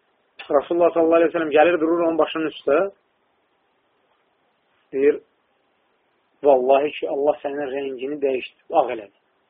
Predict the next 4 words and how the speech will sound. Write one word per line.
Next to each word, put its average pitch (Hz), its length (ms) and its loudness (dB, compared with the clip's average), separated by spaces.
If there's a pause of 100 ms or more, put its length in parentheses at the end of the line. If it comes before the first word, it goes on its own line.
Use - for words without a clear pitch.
(1800)
Dərindən 156 520 4
gələn 175 320 2 (680)
iyi 175 260 0 (100)
gözəlləşdirdi. 131 960 0